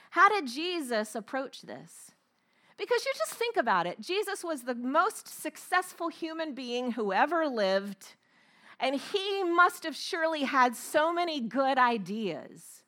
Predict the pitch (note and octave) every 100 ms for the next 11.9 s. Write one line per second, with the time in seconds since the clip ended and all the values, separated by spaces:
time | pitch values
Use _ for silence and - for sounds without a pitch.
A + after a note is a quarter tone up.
0 | _ _ _ _ - - F#4 G4+ - F#4+
1 | F#4 C4 C4 D4 B3 E3 - - F#3 _
2 | _ _ _ _ _ - - - G4+ F#4+
3 | - G4 A4 F4+ F4 G4 F#4 D4 E4+ D4
4 | D4 - C#4+ D4+ C#4+ A#3+ F#4+ F#4 A3 F3
5 | A3+ G3+ F#3 F3 E3+ D3+ C3+ - F3+ -
6 | - _ _ _ _ _ _ _ _ _
7 | _ _ - D#4 F4+ - - A3+ G#3 A3
8 | A#3+ B3 - D#4 - A3 F#3+ A3 G3 E3+
9 | - - - _ _ _ _ _ - F3
10 | F3+ F#3 A#3 C4 A3 F#3 F#3+ E3+ G3 G3+
11 | G#3+ - A#3+ - A3 G#3+ G#3 G3 -